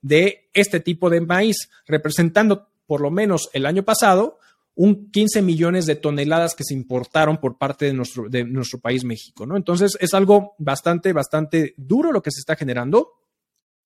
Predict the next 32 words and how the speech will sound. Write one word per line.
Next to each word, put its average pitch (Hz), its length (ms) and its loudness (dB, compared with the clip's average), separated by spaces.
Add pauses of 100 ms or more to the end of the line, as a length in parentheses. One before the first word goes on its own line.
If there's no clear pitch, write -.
(420)
Y 190 80 4
en 226 80 6
este 262 180 0
nuevo 247 260 6
decreto 180 440 4
hay 196 80 8
algunas 185 340 2
puntualizaciones 147 1000 0 (260)
que 143 100 0
se 139 100 -8
están 156 220 -2
generando. 160 460 0
De 131 100 0
manera 196 260 -2
muy 208 200 2
particular 151 560 -2
es 175 200 -2
que, 196 320 2
de 143 160 -8
entrada 247 520 0
es, 226 260 0 (540)
si 175 200 -2
bien 226 220 4
en 254 140 2
su 214 120 0
primer 185 280 4
decreto 175 400 0
estaba 185 360 0
prohiba-, 175 500 0 (140)
prohibida 160 560 2 (120)
la 151 240 -2
total 185 480 -2